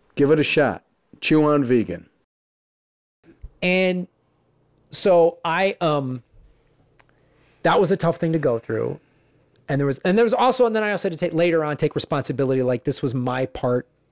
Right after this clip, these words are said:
Speaker 2: in that. Like, I can't just blame it all on a corrupt system. Two things can exist at the same time. There's a corrupt system in place, and I made some mistakes. And in that, you know, and then the digital, the podcasting started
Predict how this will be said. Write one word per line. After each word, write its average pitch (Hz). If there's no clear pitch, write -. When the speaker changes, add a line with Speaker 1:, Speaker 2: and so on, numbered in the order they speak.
Speaker 2:
in 127
that. 123
Like, 120
I 127
can't 127
just 113
blame 127
it 127
all 120
on 120
a 120
corrupt -
system. -
Two 277
things 220
can 156
exist 117
at 107
the 104
same 87
time. -
There's 165
a 196
corrupt -
system 113
in 113
place, -
and 113
I 98
made 98
some 95
mistakes. -
And 156
in 185
that, 180
you 196
know, 151
and 160
then 156
the 151
digital, 143
the 139
podcasting 139
started 127